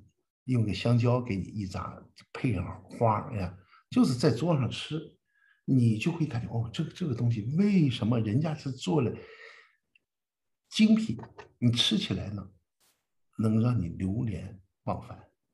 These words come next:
啊，不一样。你看一个蘑菇给你做成像牛排一样的啊，还特好吃，给你煎烤的，多简单。哎，那这个菜是什么呢？这个菜就是南瓜啊，给你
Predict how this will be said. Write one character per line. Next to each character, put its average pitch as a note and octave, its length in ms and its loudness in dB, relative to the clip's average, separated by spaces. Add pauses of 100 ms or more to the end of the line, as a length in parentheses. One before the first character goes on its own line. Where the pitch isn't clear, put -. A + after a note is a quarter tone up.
(100)
啊， - 160 -8
不 B2 140 -6
一 D3 40 -2
样。 D#3 200 -4
你 A#2+ 60 -4
看 D#3+ 160 -2
一 D#3 80 -2
个 D3+ 60 0
蘑 C#3+ 260 2
菇 D3 140 -2
给 C#3+ 120 -2
你 A#2+ 120 2
做 C#3+ 200 -2
成 B2+ 280 -4 (260)
像 C3 220 0
牛 B2 200 2
排 A2 220 -4
一 B2 100 -2
样 F#2+ 180 -4
的 F2+ 80 -6
啊， F#2 320 -10 (320)
还 - 80 -12
特 - 360 -4
好 - 200 -8
吃， - 240 -12
给 G#2 140 -4
你 F#2 60 -4
煎 G2 260 -6
烤 - 240 -8
的， - 240 -14 (680)
多 A#2 100 -2
简 G#2+ 180 -2
单。 F#2 320 -6 (1120)
哎， F3+ 340 4 (1120)
那 E3+ 140 6
这 F3+ 280 6
个 C3 80 4
菜 A#2+ 300 4
是 A#2 120 2
什 G2 100 0
么 F#2+ 100 2
呢？ G2+ 180 -6 (300)
这 D#3 120 0
个 A#2+ 60 2
菜 A2+ 180 2
就 A2 140 0
是 G2+ 100 -4 (240)
南 A2 240 2
瓜 C#3+ 400 0 (120)
啊， E2+ 420 -6
给 G#2 100 -4
你 F#2+ 300 -4